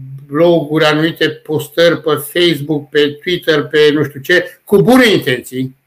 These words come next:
ă, merge într-o direcție potrivită. De ce? Pentru că, încă o dată, se creează un fel de slippery slope și, la un moment dat, devine cine e în măsură să stabilească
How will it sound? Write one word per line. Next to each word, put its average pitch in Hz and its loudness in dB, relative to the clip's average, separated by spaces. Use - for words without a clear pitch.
ă, 160 0
merge 208 0
într-o 196 -2
direcție 196 -2
potrivită. 151 -6
De 151 -8
ce? 208 2
Pentru 190 -2
că, - -6
încă 190 0
o - 2
dată, 196 0
se 156 -12
creează 214 0
un 214 -2
fel 202 -4
de 180 -2
slippery 170 -4
slope 196 -2
și, - -10
la 175 2
un 180 4
moment 190 0
dat, 196 2
devine 190 -2
cine 190 0
e 160 -2
în 160 2
măsură 156 -2
să 143 -6
stabilească 143 -2